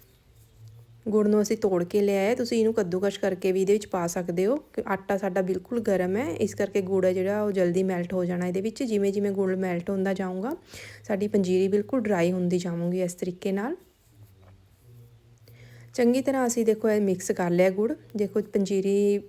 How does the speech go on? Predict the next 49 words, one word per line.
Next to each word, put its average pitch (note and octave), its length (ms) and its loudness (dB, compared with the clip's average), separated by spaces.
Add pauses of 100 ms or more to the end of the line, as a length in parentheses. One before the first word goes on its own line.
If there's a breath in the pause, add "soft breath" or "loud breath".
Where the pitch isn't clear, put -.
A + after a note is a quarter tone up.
(260)
ਕਾਫੀ F#3+ 260 -4
ਜ਼ਿਆਦਾ G#3+ 200 0
ਡਰਾਈ F3+ 340 -2
ਹੋ F#3 120 -2
ਚੁੱਕੀ G3+ 440 -4
ਹੈ। C#4 60 -2 (480 loud breath)
ਇਹਨੂੰ A#3 200 2
ਤੁਸੀਂ A#3+ 300 -2
에ਅਰਟਾਈਟ A3+ 360 4
ਕੰਟੇਨਰ G3+ 460 0
ਵਿੱਚ G3 220 -4
ਪਾ F3+ 240 -4
ਕੇ F#3+ 200 -2
ਸਟੋਰ F#3 320 -2
ਕਰਕੇ F#3+ 280 -4
ਰੱਖ E3+ 200 -2
ਸਕਦੇ F#3+ 320 -4
ਹੋ, F#3+ 40 -2
ਬਿਲਕੁਲ G#3 360 -4
ਵੀ B3 140 -2
ਇੱਕ A3 220 0
ਮਹੀਨੇ F#3+ 240 -2
ਤੱਕ F#3 140 -6
ਖਰਾਬ F3 300 -4
ਨਹੀਂ F3+ 260 -2
ਹੁੰਦੀ। G#3 280 -2
ਜਦੋਂ G3 300 0
ਵੀ G3 80 -2
ਖਾਣੀ F3+ 340 -2
ਹੋਵੇ F#3 200 -2
ਤੁਸੀਂ G3 240 -6
ਦੋ F3+ 180 0
ਚਮਚ F3+ 340 -2
ਲੈ E3+ 200 -2
ਸਕਦੇ F#3 400 -4
ਹੋ, D4+ 200 -4 (480 loud breath)
ਜ਼ਿਆਦਾ G3 280 2
ਨਹੀਂ F#3+ 280 0
ਖਾਣੀ G#3+ 260 0
ਕਿਉਂਕਿ G#3+ 240 -2
ਇਹਦੇ F#3+ 220 4
ਵਿੱਚ G3+ 160 0
ਦੀ G#3 80 -4
ਤਸੀਰ G3+ 360 0
ਬਹੁਤ F3+ 240 -6
ਜ਼ਿਆਦਾ G3 200 -2
ਗਰਮ F3+ 320 0
ਹੁੰਦੀ F#3 340 0
ਆ। C#4+ 140 -4